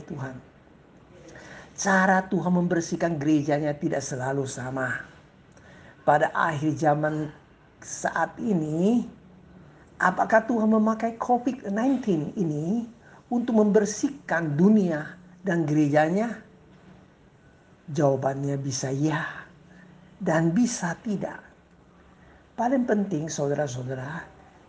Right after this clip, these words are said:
kita harus menjadi anak Tuhan yang polos dan tulus. Ada satu ayat yang sangat penting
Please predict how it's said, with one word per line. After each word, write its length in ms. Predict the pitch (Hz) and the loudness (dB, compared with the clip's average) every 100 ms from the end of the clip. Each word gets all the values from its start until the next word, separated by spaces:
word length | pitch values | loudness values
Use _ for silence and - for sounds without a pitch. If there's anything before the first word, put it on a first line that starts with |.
| _ | _
kita 300 | - 247 254 | -6 -4 -2
harus 960 | 214 - - - - - 196 285 214 - | -2 -4 -6 -6 -6 -8 0 0 0 -2
menjadi 400 | 208 196 190 - - | -2 0 -2 -6 -4
anak 240 | 190 180 - | -2 -2 -4
Tuhan 320 | 247 190 202 | -4 -2 0
yang 160 | 202 190 | 0 -2
polos 400 | - 220 247 220 | -4 -2 -2 -4
dan 240 | 180 190 202 | -2 -4 0
tulus. 720 | 277 247 160 - - - - - - - - - - - - 160 | 0 0 -2 -6 -14 -16 -20 -20 -20 -20 -20 -20 -20 -20 -8 -2
Ada 320 | 170 170 - | 0 0 -2
satu 480 | - 160 160 - - | -4 -4 -2 -6 -4
ayat 240 | 170 147 | -6 -6
yang 120 | 151 143 | -6 -6
sangat 320 | 151 143 143 | -2 -2 -2
penting 720 | 147 147 156 151 175 196 | -6 -6 -4 -4 -2 -2